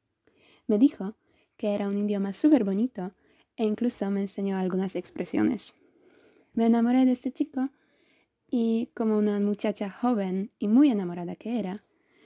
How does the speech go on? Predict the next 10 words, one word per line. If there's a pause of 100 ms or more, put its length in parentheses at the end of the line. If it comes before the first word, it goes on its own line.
(140)
decidí (380)
que
iba
a
empezar
a
aprender
español (100)
para
impresionarle.